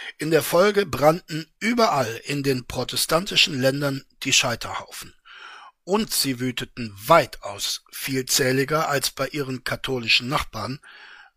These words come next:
welche man ja als vom wahren Glauben abgefallen erklärte. Wem das bereits genügt, um sein Lutherbild gründlich zu überdenken, sollte sich den Gefallen tun, die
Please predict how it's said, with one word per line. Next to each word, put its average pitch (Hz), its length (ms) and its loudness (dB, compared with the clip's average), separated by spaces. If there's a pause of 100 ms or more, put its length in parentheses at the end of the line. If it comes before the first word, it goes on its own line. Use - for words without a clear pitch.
welche 127 480 0
man 160 200 -2
ja 196 440 2
als 147 260 0
vom 101 340 -12
wahren 185 460 2
Glauben 123 460 -4 (100)
abgefallen 104 680 -2
erklärte. - 540 -12 (2500)
Wem 202 180 4
das - 220 2
bereits 175 400 2
genügt, 147 720 -2
um 151 200 -2
sein 135 280 4
Lutherbild 127 680 -2
gründlich 156 640 -2
zu - 160 -2
überdenken, 139 840 -4
sollte 156 380 0
sich 139 260 -2
den 117 200 -10
Gefallen 131 580 -4
tun, 143 400 -4
die 123 360 -4